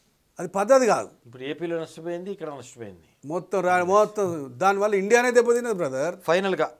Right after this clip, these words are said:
Speaker 2: ఇక్కడ ఇండియన్ ఐక్యతా పార్టీ ప్రజల కోసం ఏం చేయబోతోంది? ఫైనల్గా, క్లుప్తంగా.
Speaker 1: ఇండియన్ ఐక్యతా పార్టీ అనేది రేపు తెలంగాణలో నిలబడుతుంది.
Speaker 2: మ్మ్.
Speaker 1: తర్వాత మేము ఏం చేస్తామంటే, మేము నూట పంతొమ్మిది నియోజకవర్గం ని-, పోటీ చేస్తాం.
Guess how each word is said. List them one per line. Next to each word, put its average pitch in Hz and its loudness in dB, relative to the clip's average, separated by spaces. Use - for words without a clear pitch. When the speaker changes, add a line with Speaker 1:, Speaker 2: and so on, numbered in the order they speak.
Speaker 2:
ఇక్కడ 160 -12
ఇండియన్ 160 -8
ఐక్యతా 151 -8
పార్టీ 139 -8
ప్రజల 151 -10
కోసం 151 -10
ఏం 135 -12
చేయబోతోంది? 120 -12
ఫైనల్గా, 143 -12
క్లుప్తంగా. 107 -18
Speaker 1:
ఇండియన్ 180 -10
ఐక్యతా 151 -14
పార్టీ 139 -16
అనేది 135 -12
రేపు 151 -14
తెలంగాణలో 143 -10
నిలబడుతుంది. 127 -14
Speaker 2:
మ్మ్. 101 -20
Speaker 1:
తర్వాత 151 -6
మేము 151 -6
ఏం 180 -6
చేస్తామంటే, 160 -8
మేము 165 -10
నూట 160 -6
పంతొమ్మిది 160 -6
నియోజకవర్గం 147 -10
ని-, - -16
పోటీ 143 -8
చేస్తాం. 127 -14